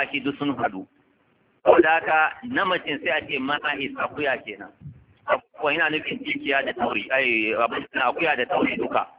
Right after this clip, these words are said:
ke ce musu alma'az. In kana son ka ware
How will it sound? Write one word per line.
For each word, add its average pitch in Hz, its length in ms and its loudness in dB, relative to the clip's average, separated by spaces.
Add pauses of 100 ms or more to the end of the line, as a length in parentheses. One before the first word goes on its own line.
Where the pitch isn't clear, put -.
(160)
ke - 200 -4
ce 143 60 0
musu 131 240 -2
alma'az. 110 420 2 (600)
In 139 100 -2
kana 185 340 0
son 160 140 -2
ka 143 120 0
ware 160 440 2